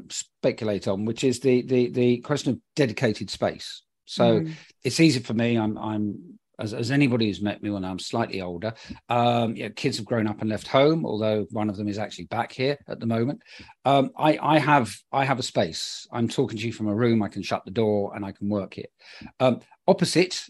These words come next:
Speaker 1: uh, is, is a property, a flat with five people flat sharing. They don't have a dedicated space. So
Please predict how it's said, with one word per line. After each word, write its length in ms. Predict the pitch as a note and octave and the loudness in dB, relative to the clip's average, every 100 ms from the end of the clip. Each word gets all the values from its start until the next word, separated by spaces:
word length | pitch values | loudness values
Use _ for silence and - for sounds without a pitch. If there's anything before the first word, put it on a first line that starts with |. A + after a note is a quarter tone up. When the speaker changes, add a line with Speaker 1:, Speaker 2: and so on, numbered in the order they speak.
| - | -2
Speaker 1:
uh, 720 | B2 B2 B2 A#2+ A#2+ A#2+ A#2 - | 4 6 6 6 4 2 0 -2
is, 180 | C3+ G2+ | -4 -4
is 180 | C#3 A2+ | -4 -6
a 40 | |
property, 360 | - B2 - C#3 | 0 0 0 -6
a 80 | |
flat 420 | A#2+ D3+ C#3+ - - G2 | -4 2 2 0 -12 -6
with 280 | B2+ A#2 - | -2 -2 -2
five 320 | C3+ B2 - | -2 -2 -2
people 240 | G#2+ G2+ | -4 -4
flat 260 | G#2+ A#2 - | -2 -2 -2
sharing. 480 | B2 A2+ A#2 A#2 - | 0 2 2 0 -2
They 160 | A#2+ | -2
don't 300 | A2 C3 B2+ | 0 2 2
have 180 | B2 B2+ | 0 -4
a 40 | G#2 | -4
dedicated 560 | G2+ - F#2 F2 E2 | -8 -8 -10 -10 -12
space. 360 | - F#2+ G#2 - | -8 -8 -8 -12
So 300 | - A2+ | -6 -4